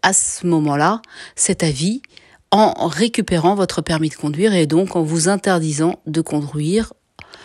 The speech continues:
le temps, euh, de la rétention. Cette, euh, durée de rétention peut aller jusqu'à cent vingt heures maximum dans le, dans les cas de délit, euh, d'alcool au volant ou de stupéfiants au volant,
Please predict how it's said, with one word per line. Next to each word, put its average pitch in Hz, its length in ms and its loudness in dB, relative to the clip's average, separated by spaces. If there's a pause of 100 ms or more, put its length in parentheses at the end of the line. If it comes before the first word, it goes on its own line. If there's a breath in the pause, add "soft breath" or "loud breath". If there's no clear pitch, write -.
(320 loud breath)
le 180 140 4
temps, 208 480 2
euh, 147 600 0
de 185 300 2
la 180 120 2
rétention. 180 560 -2 (960 loud breath)
Cette, - 280 0 (320)
euh, 185 240 2
durée 214 400 4
de - 160 -4
rétention 185 640 0
peut 180 160 0
aller 175 200 4
jusqu'à 156 320 -2
cent 220 260 2
vingt 196 260 -2
heures 175 160 2
maximum 175 640 0
dans 160 100 2
le, 160 100 0 (200)
dans 170 160 2
les 170 140 6
cas 180 180 2
de 165 140 0
délit, 190 460 2 (680 loud breath)
euh, 151 100 0
d'alcool 190 440 4
au 190 80 6
volant 180 500 4
ou 247 180 0
de 208 80 0
stupéfiants 175 680 -2
au 170 60 0
volant, 156 400 2